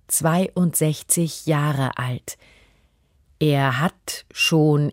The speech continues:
in mehr als hundert Filmen mitgespielt. Die Jury von dem Filmfestival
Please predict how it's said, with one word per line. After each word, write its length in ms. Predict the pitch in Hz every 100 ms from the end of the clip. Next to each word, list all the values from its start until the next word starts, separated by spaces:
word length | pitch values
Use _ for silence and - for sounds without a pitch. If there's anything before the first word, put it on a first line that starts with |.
| -
in 440 | 139 135 131 135
mehr 540 | 147 175 208 202 180 - -
als 460 | 139 135 - - - - _ _ -
hundert 560 | 240 240 220 202 -
Filmen 840 | - - 208 208 185 143 131 127 135 _ -
mitgespielt. 1160 | 143 147 - - 139 - - 143 131 - - _ _ _ _ _ _ _ _ _ _ - _ - _ _ _
Die 420 | 165 160 156 139
Jury 760 | 123 147 165 175 175 220 240 - _
von 540 | - - 143 143 135
dem 300 | 131 135 127
Filmfestival 1500 | 123 - 196 247 240 - 151 135 - - 139 131 131 131 131